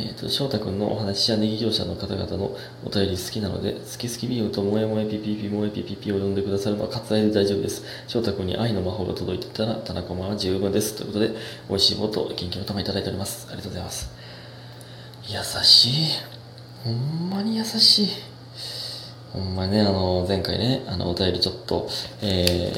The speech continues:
ー、全部は読めないかもしれないですというふうに、えー、言わせてもらいましたけどね。優しいな、これはほんまに。ほんで、愛の魔法やったんや。好き好きビームと萌え萌えピピピ、萌えピピピは。そうやったんですね。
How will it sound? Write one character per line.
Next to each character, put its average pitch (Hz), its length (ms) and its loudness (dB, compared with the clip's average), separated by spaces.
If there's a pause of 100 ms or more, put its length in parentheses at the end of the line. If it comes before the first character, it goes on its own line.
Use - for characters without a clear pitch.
ー、 85 360 -6
全 110 220 2
部 123 80 0
は 147 40 4
読 107 180 6
め 104 60 4
な 95 100 2
い 90 80 2
か 123 140 -2
も 101 80 0
し - 100 -2
れ 87 80 0
な 85 100 0
い 85 40 -2
で 87 80 -2
す - 160 -6
と - 240 -8
い 87 180 0
う 87 40 0
ふ 90 120 -6
う - 40 -6
に、 - 180 -6 (380)
え 87 40 -6
ー、 82 200 -4
言 82 80 -6
わ 80 60 -4
せ - 100 -4
て 85 60 -8
も 85 40 -4
ら 85 80 -2
い - 20 -4
ま 82 80 -6
し - 120 -2
た - 60 -8
け - 60 -6
ど - 60 -6
ね。 117 240 -2 (800)
優 95 80 -6
し - 500 2
い - 60 -14
な、 135 220 -8
こ - 120 -6
れ 220 60 0
は 202 80 0
ほ 127 100 -6
ん 120 80 -4
ま 110 80 0
に。 104 80 -2
ほ 110 100 -2
ん 98 40 0
で、 104 100 -2
愛 220 220 0
の 120 100 4
魔 90 140 2
法 107 240 0
や 143 60 2
っ - 80 -4
た 90 100 -6
ん 90 40 -6
や。 - 140 -10 (460)
好 - 40 -12
き - 160 -4
好 - 100 -8
き 101 120 -2
ビ 92 160 0
ー 90 40 0
ム 90 60 0
と - 120 -2
萌 90 180 2
え 92 80 2
萌 92 140 0
え 90 60 -2
ピ - 120 -6
ピ - 160 -6
ピ、 - 120 -10
萌 - 220 -4
え - 40 -6
ピ - 160 -8
ピ - 140 -10
ピ - 160 -12
は。 - 40 -12 (640)
そ - 160 -8
う - 20 -4
や 147 60 -6
っ - 40 -12
た - 60 -10
ん - 40 -10
で - 60 -12
す - 60 -16
ね。 - 40 -16